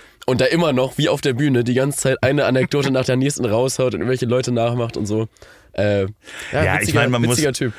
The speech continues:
Speaker 2: man muss sagen, da-, dass, äh, die Shows sind natürlich alle unterschiedlich, aber wir haben halt feste Elemente und feste Stichworte, wo feste Storys kommen und die kennt man dann halt auch dreimal, aber es ist trotzdem immer spannend zu sehen, wie erzählt er sie heute Abend?
Speaker 1: Genau,
Speaker 2: Welche
Speaker 1: genau,
Speaker 2: Abbiegung
Speaker 1: genau.
Speaker 2: nimmt er?
Speaker 1: Ja,
Speaker 2: Und
Speaker 1: ja, ja.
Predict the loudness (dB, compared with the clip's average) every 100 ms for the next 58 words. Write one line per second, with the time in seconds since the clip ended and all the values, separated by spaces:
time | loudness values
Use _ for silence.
0 | -2 2 2 2 2 2 2 0 0 0
1 | -2 -2 -2 2 2 0 -2 0 0 -2
2 | -2 -2 -2 -2 -2 -2 -2 -2 -2 -2
3 | -2 -2 0 0 0 2 0 0 -2 -2
4 | -2 0 0 2 2 0 0 -2 -2 -2
5 | -4 -6 -4 -4 -2 -2 -2 -4 -6 -6
6 | -4 -4 -4 -4 -2 0 0 -2 -2 -2
7 | -2 -6 -14 -12 -4 -2 0 0 -2 0
8 | 0 2 2 2 0 0 -2 -4 -2 0
9 | 2 2 0 0 0 0 -2 -4 -4 -4
10 | -2 -2 -2 -2 -2 -2 -2 -2 -2 0
11 | 0 0 -4 -12 -6 -2 0 -2 -2 0
12 | 0 0 2 0 0 -2 -2 -4 -4 -4
13 | 0 2 4 2 2 2 2 2 2 2
14 | 2 0 2 2 2 0 -2